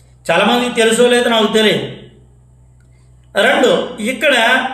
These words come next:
ఆ, నేను ఆ కట్ ఆఫ్ వివరాలు అన్నీ చెబుతానండి, ప్రతీదీ చెప్తా.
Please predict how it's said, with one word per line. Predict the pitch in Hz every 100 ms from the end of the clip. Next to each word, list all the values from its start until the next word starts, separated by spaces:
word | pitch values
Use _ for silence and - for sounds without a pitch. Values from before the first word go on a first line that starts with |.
| - - -
ఆ, | 185 196
నేను | 208 226
ఆ | 220
కట్ | 202 226 233
ఆఫ్ | 269
వివరాలు | 254 254 262 233
అన్నీ | 233 269
చెబుతానండి, | 269 240 233 247 220 180
ప్రతీదీ | - 208 208 285 302 311 233
చెప్తా. | 233 - 165 -